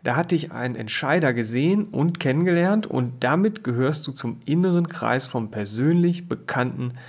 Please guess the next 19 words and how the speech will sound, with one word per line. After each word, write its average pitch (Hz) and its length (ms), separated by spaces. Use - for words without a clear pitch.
des 120 180
Einstellenden. - 800
Der 117 140
kennt 151 260
dich 127 120
mit 113 220
Namen 175 580
und 147 320
mit 120 360
Gesicht 117 600
und 110 300
das 131 200
ist 123 180
eine 113 80
runde 117 300
Sache, 135 300
das 123 160
ist - 220
gut. - 280